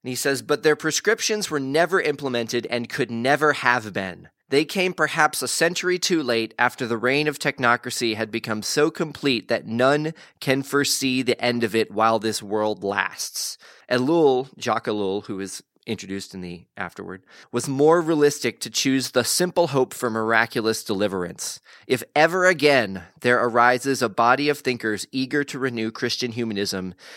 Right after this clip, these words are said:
they should take great pains to learn from those we have studied here, both what they agreed upon and what divided them. But may those future thinkers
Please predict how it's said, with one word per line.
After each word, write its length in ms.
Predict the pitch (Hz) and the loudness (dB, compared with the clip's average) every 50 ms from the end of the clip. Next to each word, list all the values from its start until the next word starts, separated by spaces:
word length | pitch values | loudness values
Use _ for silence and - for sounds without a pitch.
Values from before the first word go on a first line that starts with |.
| - - | -6 0
they 180 | 120 123 127 | 2 2 2
should 260 | 120 - - 139 123 | 2 0 -2 -2 -2
take 240 | - - 139 131 117 | 0 0 0 0 2
great 280 | 113 127 147 160 151 - | 2 2 2 2 2 0
pains 320 | 151 143 139 135 131 - | -2 -2 0 0 -2 -2
to 80 | - 123 | -2 0
learn 260 | 117 120 123 127 127 | 0 0 0 0 -2
from 200 | - 135 127 117 | -4 -4 -4 0
those 280 | 104 113 117 120 - - | 2 4 4 2 2 0
we 80 | 117 | -2
have 100 | 113 104 | 0 0
studied 380 | - - - 120 113 110 113 98 | 0 0 0 0 0 0 -2 -6
here, 400 | - - 117 104 95 90 87 - _ - - _ _ - | -6 -4 -2 -2 -2 -4 -6 -10 _ -20 -20 _ _ -4
both 200 | 110 107 101 - | -2 -2 -2 -2
what 140 | 117 110 - | -4 -4 0
they 120 | 113 107 | 0 0
agreed 340 | 104 98 - 127 143 147 147 | -2 -2 -4 -4 -2 -2 -2
upon 320 | 143 139 135 127 123 120 | -2 0 0 2 2 0
and 100 | - 92 | -2 -4
what 160 | 110 110 98 | -4 -4 -4
divided 480 | - 110 98 107 104 104 101 95 92 - | -4 -2 0 0 0 0 0 -4 -8 -10
them. 320 | - 92 87 82 82 82 _ _ - - _ | -10 -12 -12 -12 -16 -18 _ _ -20 -12 _
But 140 | - 113 - | -4 -4 -2
may 180 | 107 123 131 143 | 2 2 4 6
those 240 | 143 147 147 143 | 6 4 4 4
future 360 | - - 143 139 135 - 143 131 | 0 0 0 0 0 0 -2 -2
thinkers 640 | - 127 120 110 - 110 104 104 104 - - - | -2 -2 -4 -2 -2 -2 -2 -2 -4 -4 -6 -8